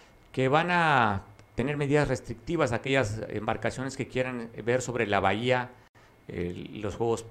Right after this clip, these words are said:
estos juegos, fuegos pirotécnicos, que se va a hacer una hermosura. Qué, qué, qué emocionado estoy. Híjole,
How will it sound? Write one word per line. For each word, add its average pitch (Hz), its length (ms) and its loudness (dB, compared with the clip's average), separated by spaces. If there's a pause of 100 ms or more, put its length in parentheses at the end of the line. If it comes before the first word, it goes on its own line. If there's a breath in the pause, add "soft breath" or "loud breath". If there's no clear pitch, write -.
estos - 240 -8
juegos, 151 460 -2 (280)
fuegos 117 200 -6
pirotécnicos, 120 480 -4
que - 60 -14
se 107 60 -10
va 107 100 -2
a - 0 -
hacer 107 180 -4
una 113 300 -10 (380)
hermosura. 110 680 -8
Qué, 175 140 -10
qué, 214 120 -4
qué 214 100 2
emocionado 208 440 2
estoy. 185 280 -4 (960 soft breath)
Híjole, - 340 -12